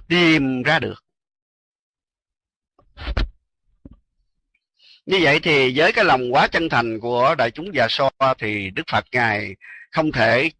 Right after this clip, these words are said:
chối từ. Ngài hứa khả và nhận lời.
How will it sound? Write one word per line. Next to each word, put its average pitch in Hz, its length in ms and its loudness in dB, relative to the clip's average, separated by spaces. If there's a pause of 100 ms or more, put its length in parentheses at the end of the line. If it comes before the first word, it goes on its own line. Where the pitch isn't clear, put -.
(300)
chối 202 200 2
từ. 127 160 2 (800)
Ngài 120 320 0
hứa 185 200 2
khả 123 340 2
và 139 100 -2
nhận 107 200 -4
lời. 107 180 -2